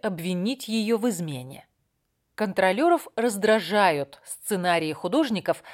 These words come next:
особенно когда художники пытаются обвинить контролеров в своих страданиях. Если бы эти литературные герои вели себя иначе,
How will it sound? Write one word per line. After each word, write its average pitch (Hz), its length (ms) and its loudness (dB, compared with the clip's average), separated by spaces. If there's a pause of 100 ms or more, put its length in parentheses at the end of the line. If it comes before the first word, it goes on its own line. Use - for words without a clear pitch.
(120)
особенно 202 600 0
когда 190 320 2
художники 208 760 0 (300)
пытаются 294 520 2
обвинить 226 680 -2
контролеров 190 800 0 (140)
в - 60 -16
своих 170 460 -2
страданиях. 147 920 -4 (720)
Если 294 380 -2
бы 254 160 0
эти 247 180 -4
литературные 202 720 -2
герои 180 400 0
вели 175 220 -6
себя 170 400 -2
иначе, 185 500 -8